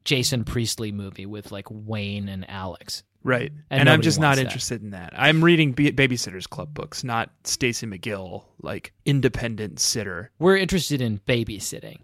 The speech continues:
Speaker 1: not,
Speaker 2: Right.
Speaker 1: like, Frenching at the movies.
Speaker 2: Right. Uh, there
Speaker 1: I mean,
Speaker 2: was a
Speaker 1: I'm
Speaker 2: time
Speaker 1: ti-
Speaker 2: in my life where I may have been
Speaker 1: Yeah.
Speaker 2: interested in that, but that, that,
Speaker 1: Yeah.
Speaker 2: those times are long gone.
Speaker 1: That opportunity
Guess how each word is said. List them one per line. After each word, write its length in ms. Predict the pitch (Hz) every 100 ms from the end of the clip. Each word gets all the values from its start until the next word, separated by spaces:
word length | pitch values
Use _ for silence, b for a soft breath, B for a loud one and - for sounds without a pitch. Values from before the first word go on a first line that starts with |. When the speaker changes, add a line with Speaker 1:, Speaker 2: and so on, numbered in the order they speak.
| -
Speaker 1:
not, 220 | 139 135
Speaker 2:
Right. 80 | 113
Speaker 1:
like, 240 | 123 - - _
Frenching 640 | - - - 127 - 120 107
at 80 |
the 80 | -
movies. 580 | 101 107 107 - - - -
Speaker 2:
Right. 300 | 107 87 - -
Uh, 80 | 143
there 140 | 147
Speaker 1:
I 0 |
mean, 40 | 180
Speaker 2:
was 100 | 156
a 40 |
Speaker 1:
I'm 40 | -
Speaker 2:
time 180 | 170 170
Speaker 1:
ti- 40 |
Speaker 2:
in 40 | 170
my 140 | 165
life 260 | 165 170 170
where 80 |
I 60 | 151
may 160 | 143 143
have 80 |
been 100 | 135
Speaker 1:
Yeah. 60 | 143
Speaker 2:
interested 360 | 139 151 - 156
in 100 | 160
that, 220 | 160 160
but 120 | 127
that, 240 | 123 123 -
that, 200 | 123 120
Speaker 1:
Yeah. 120 | 139
Speaker 2:
those 160 | 143
times 300 | - 139 117
are 20 | 113
long 300 | 117 107 107
gone. 320 | 92 120 135 _ _
Speaker 1:
That 180 | 156 180
opportunity 920 | 165 165 170 - 139 139 151 170 180